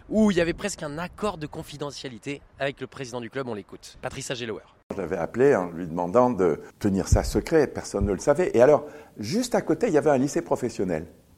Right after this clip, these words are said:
Speaker 2: Et il avait mis une bâche pour que les jeunes du lycée professionnel, bah, ne voient pas ce qui se passait sur le terrain. Et en fait, pendant voilà, cinq, six jours, on a été tranquille, mais vraiment tranquille.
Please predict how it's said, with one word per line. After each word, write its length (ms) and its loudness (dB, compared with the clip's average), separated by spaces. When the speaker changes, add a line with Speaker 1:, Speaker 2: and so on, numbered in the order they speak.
Speaker 2:
Et 100 10
il 80 12
avait 180 12
mis 140 6
une 180 6
bâche 480 8
pour 160 2
que 80 8
les 180 10
jeunes 300 10
du 100 4
lycée 300 10
professionnel, 840 4
bah, 220 4
ne 240 6
voient 240 4
pas 360 2
ce 120 -18
qui 120 0
se 80 -6
passait 260 2
sur 160 2
le 80 2
terrain. 380 4
Et 100 6
en 80 8
fait, 260 4
pendant 600 2
voilà, 200 0
cinq, 360 2
six 260 -2
jours, 480 2
on 160 -10
a 120 -4
été 440 -4
tranquille, 520 -4
mais 120 -2
vraiment 340 -8
tranquille. 540 -10